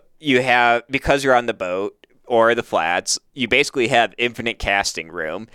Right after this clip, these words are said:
You're not too worried about your back cast going into a mountainside and catching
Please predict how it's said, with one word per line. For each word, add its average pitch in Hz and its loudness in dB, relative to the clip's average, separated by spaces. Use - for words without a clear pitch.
You're 120 0
not 135 0
too 147 0
worried 104 2
about 98 0
your 120 0
back 98 -2
cast 101 -2
going 101 2
into 98 -2
a 95 0
mountainside 92 -4
and 85 -8
catching 92 -4